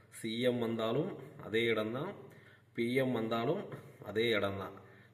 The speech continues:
யார் வந்தாலும் ஒரே இடம்தான் ஆண்டாள் சன்னதியில். ஆண்டாள் சன்னதியில் யாருக்கும் ஏற்றத்தாழ்வு கிடையாது,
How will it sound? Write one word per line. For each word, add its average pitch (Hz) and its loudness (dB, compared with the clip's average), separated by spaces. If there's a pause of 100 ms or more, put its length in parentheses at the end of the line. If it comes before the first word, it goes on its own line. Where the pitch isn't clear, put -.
(140)
யார் 110 2
வந்தாலும் 120 2 (480)
ஒரே 110 4
இடம்தான் 117 2
ஆண்டாள் 113 2
சன்னதியில். 92 -8
ஆண்டாள் 135 0
சன்னதியில் 113 -2 (360)
யாருக்கும் 120 0 (100)
ஏற்றத்தாழ்வு 110 0
கிடையாது, 90 -4